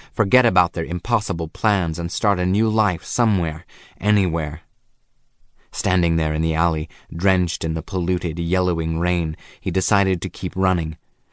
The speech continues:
because the least Smith could do was give his old buddy a few more minutes of a head start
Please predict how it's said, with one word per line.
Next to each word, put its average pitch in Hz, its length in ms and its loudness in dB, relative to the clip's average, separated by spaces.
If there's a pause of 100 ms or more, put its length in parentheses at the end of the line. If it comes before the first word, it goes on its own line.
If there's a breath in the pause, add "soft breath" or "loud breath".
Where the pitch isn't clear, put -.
(140 soft breath)
because 95 300 -2
the 90 100 -2
least 101 380 -2
Smith - 440 -4
could 90 180 -4
do 90 300 2 (260 loud breath)
was 85 180 -6
give 90 200 -2
his 92 140 -2
old 92 200 0
buddy 90 300 2
a 85 40 -2
few 98 280 0
more 98 200 2
minutes 98 360 0
of 87 80 -4
a 85 80 -4
head 92 240 -6
start 87 440 -2